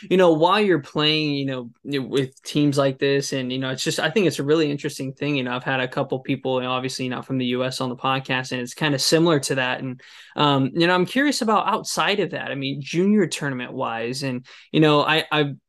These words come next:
looking at, back at your resume here, and I'm, you know, checking, you know,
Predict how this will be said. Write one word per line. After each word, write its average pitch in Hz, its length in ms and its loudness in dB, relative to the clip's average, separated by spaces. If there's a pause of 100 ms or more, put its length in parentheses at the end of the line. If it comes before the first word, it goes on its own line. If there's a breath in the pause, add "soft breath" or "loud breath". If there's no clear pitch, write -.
looking 160 380 2
at, - 160 0
back 147 260 -2
at 139 180 -4
your 135 120 -6
resume 139 480 -2
here, 139 240 -2
and 135 100 -4
I'm, 127 160 -8
you 123 160 -8
know, 123 80 -8
checking, 127 580 -4 (100)
you 135 140 -2
know, 123 280 -6